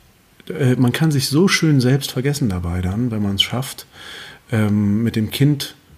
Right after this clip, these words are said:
mitzumalen, mitzubasteln und mitzuspielen, vielleicht auch ganz frei. Ähm, das kann sehr, sehr befreiend sein. Da kann, können Kinder uns sehr helfen bei, ähm, auf eine Art und Weise,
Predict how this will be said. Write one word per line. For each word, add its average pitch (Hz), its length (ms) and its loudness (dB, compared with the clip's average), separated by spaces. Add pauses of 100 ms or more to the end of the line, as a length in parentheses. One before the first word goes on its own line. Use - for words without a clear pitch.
(240)
mitzumalen, 131 1000 2
mitzubasteln 123 800 0
und 120 200 -2
mitzuspielen, 143 880 2 (440)
vielleicht - 300 -6
auch 113 100 -6
ganz 110 180 -2
frei. 117 440 -4 (680)
Ähm, 104 540 0 (600)
das - 180 -2
kann 139 220 4
sehr, 143 300 4
sehr 147 140 4
befreiend 135 440 -2
sein. 85 320 -8
Da 87 100 -6
kann, 107 420 -2
können 110 260 -2
Kinder 147 320 2
uns 127 220 -4
sehr 120 180 2
helfen 123 440 0
bei, - 200 -8 (840)
ähm, 104 440 2 (140)
auf 110 260 -4
eine 110 180 0
Art 117 280 -2
und 117 160 0
Weise, 113 920 0